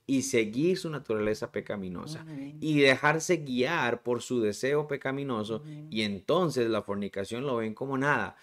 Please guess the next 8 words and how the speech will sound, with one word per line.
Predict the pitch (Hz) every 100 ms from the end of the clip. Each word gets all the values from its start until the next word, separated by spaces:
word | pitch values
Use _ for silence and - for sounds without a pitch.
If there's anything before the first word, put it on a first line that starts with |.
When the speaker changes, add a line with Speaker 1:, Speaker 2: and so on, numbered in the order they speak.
| - _
Speaker 1:
Más | 117 127
bien | 123 135 139
invitan, | 123 113 113 165 - - 110 110 110
estas | - 131 175
personas | 147 147 165 135
están | 139 143
Speaker 2:
Ujú. |
Speaker 1:
invitando | 156 127 165 147 151 143 135